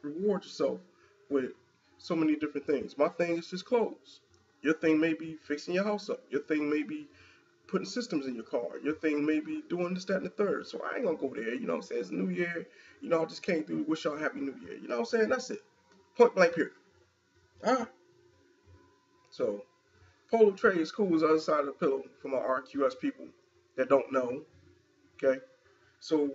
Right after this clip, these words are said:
when you go to bed tonight, you feel how cool your pillow is. That's just me, baby, right there. Polo Trey cool as the other side of the pillow, baby.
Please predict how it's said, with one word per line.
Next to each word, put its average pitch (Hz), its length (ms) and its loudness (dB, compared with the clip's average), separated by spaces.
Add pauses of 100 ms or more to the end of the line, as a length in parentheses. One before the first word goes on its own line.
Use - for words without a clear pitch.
(120)
when 160 120 0
you 160 60 -14
go 190 100 2
to 185 80 -4
bed 175 220 -2
tonight, 165 320 -2
you 311 60 -10
feel 180 180 -2
how 156 120 0
cool 160 320 -4
your 156 100 0
pillow 165 260 0
is. 143 460 0 (260)
That's - 220 -4
just 160 120 -12
me, 175 160 -6
baby, 131 440 -2
right 151 280 -4
there. 156 220 4 (380)
Polo 151 260 2
Trey 170 220 0
cool 165 240 -4
as 147 60 -6
the 147 100 2
other 147 80 4
side 147 220 2
of 127 60 0
the - 60 -14
pillow, 185 300 -2
baby. 139 380 2